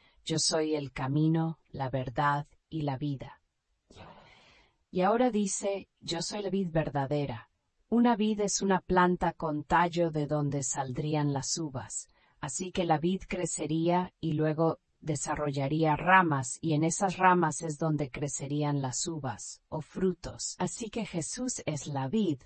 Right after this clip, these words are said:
y Dios Padre es el viñador o el jardinero. Dios es el que cuida la planta vigilando su crecimiento.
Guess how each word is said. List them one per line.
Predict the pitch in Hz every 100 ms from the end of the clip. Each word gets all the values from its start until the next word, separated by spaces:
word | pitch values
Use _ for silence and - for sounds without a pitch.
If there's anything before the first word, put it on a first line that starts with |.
| - _ _
y | - 190
Dios | 180 208 247 -
Padre | 214 208 196 196 190 175
es | 175 -
el | 170 151
viñador | 160 156 156 156 220 196 147
o | 151
el | 151
jardinero. | - 165 151 160 165 185 156 131 - _ _ _ _ _
Dios | 208 269 -
es | 247
el | -
que | 165 151
cuida | - 170 165
la | 151
planta | 135 151 147 147 147
vigilando | 139 - 139 143 147 147
su | - 131
crecimiento. | 127 135 - 131 131 127 127 120 - -